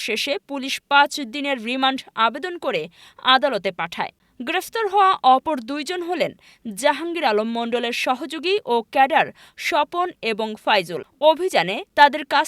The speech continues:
থেকে বারোটি ককটেল সদৃশ বস্তু, হাসুয়া, চাপাতি, তলোয়ার সদৃশ অস্ত্র, চাকু, দা, লোহার কাঁটা এবং উনিশটি কাঠের লাঠি সহ বিপুল পরিমাণ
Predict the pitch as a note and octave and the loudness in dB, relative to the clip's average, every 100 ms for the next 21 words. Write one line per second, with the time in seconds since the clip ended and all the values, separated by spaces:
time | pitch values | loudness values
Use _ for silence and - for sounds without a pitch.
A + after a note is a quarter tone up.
0 | - G4 E4 G3 F#3+ A3+ A#3+ B3 C#4 B3+ | -2 -6 -2 -2 0 0 0 -2 -4 0
1 | A#3 - B3 A#3+ - G#3 F3+ G3+ - D#4+ | 0 0 -6 -4 -2 -4 -4 -8 -4 -4
2 | E4 A3 C#4 - - F#3+ - _ - _ | -2 -2 -2 -4 -8 -10 -10 _ -20 _
3 | - D4+ - D4+ F3+ C4 - B3 - F#3+ | 0 0 0 -2 0 0 -2 -2 -2 -4
4 | F3+ C4+ - _ _ - D#4 E4 F#4 F#4 | -6 -12 -14 _ _ 0 2 2 0 -2
5 | - B3 G3+ B3+ - G3+ G#3 - A3 F4+ | 0 -2 -2 -6 -2 -2 -2 -6 -6 -6
6 | _ _ _ - D4 C4+ - D4+ F4+ C4+ | _ _ _ 0 6 6 4 -8 -8 -4
7 | G#3+ G3+ G3+ D#4 _ _ - B3+ D4 E4+ | 2 4 4 -2 _ _ -4 2 2 0
8 | D#4 - E3+ F3 A3+ - D4 D4+ A#3 F3 | -4 -2 -2 0 -4 0 0 2 0 -2
9 | _ _ - D#4 F4 G#4 - F#4+ G4+ - | _ _ -4 -2 0 -2 0 2 2 2
10 | A3 A3+ D4+ B3 G#3+ G3 - F#4 F4+ - | 0 2 -2 -4 0 -2 -2 -4 -4 -4
11 | D#4+ F3 D2+ - _ - A3 D#4+ - F#4+ | -4 -6 -8 -12 _ -12 -6 -6 -4 -6
12 | E4+ A#3+ A#3+ A#3+ | -4 -6 -2 -4